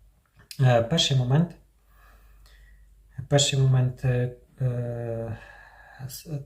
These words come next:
треба сказати, стратегічна карта України. Е, каже, що з липня дві тисячі двадцять третього року у нас починається, по одній з карт України починається новий період, е, е, це період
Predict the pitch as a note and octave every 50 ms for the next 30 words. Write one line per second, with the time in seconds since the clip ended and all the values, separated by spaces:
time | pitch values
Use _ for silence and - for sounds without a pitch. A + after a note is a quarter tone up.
0 | - - - D#3 D3 C#3+ C3+ - - C3 C#3 C#3 C3+ - C#3 C3+ C3+ - - C#3
1 | C3 D3 C3+ C#3 C3+ - C3 B2 - - G#2+ - - A2 G#2 G#2 - - C3 C#3
2 | D#3 D#3+ F3 F3 E3+ - - _ _ _ - B2 A2+ A2+ A2 A2 A2 A2 A2+ -
3 | C3+ C3+ C3+ C3 - - - B2+ - - - - - - B2+ A#2 A2+ - B2+ C#3
4 | D3+ D#3 D3 D3 D3 - D3+ C#3+ - C#3+ C3 B2 C3+ C3+ - - C3 B2+ B2+ -
5 | - A#2 A#2 B2 B2 - - - B2 B2+ C3+ C3 - - - - - A#2+ A#2+ A#2+
6 | A#2 A2 A2 - - A#2 A2+ - - - - - - - - _ _ _ C#3+ C3+
7 | C3 B2 C3 A2+ G#2+ - - A2+ A2 - - - - - C3+ D#3 F3+ F3 D3+ -
8 | - - - C3+ C3 B2+ A#2 A2 - C3 B2 A#2+ A#2 A2+ A2 A2 C#3 C#3+ E3+ E3+
9 | D#3 C3 - - - - - - A#2+ A#2 A2+ A2 A2 - - - - B2 A#2 A#2
10 | A2+ A2+ A2 A2 - - - - B2+ C3+ A2+ A2 G#2+ -